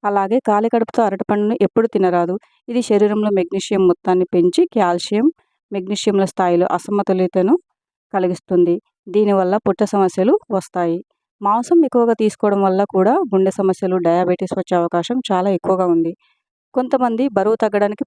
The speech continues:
పండ్లు తింటూ ఉంటారు. మొదట్లో బరువు కూడా తగ్గుతారు, కానీ పండ్లలో సహజ చక్కెర ఉంటుంది. ముఖ్యంగా పండ్లు తక్కువగా తినే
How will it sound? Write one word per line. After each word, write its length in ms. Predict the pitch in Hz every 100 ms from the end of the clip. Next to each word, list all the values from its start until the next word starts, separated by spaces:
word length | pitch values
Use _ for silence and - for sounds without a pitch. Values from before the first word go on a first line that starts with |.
| 208
పండ్లు 180 | 190 202
తింటూ 240 | 196 185 180 175
ఉంటారు. 260 | 170 170 170
మొదట్లో 300 | 190 - 277 220
బరువు 180 | 214 220
కూడా 120 | 226 220
తగ్గుతారు, 400 | 185 190 190 202 202
కానీ 140 | 190 -
పండ్లలో 320 | 180 185 208 -
సహజ 220 | 180 196 202
చక్కెర 260 | 180 - 196 180
ఉంటుంది. 360 | 170 170 170 180 _ _ _ -
ముఖ్యంగా 340 | 214 233 226 226 202
పండ్లు 220 | 196 208
తక్కువగా 320 | 190 - 196 196
తినే 160 | 196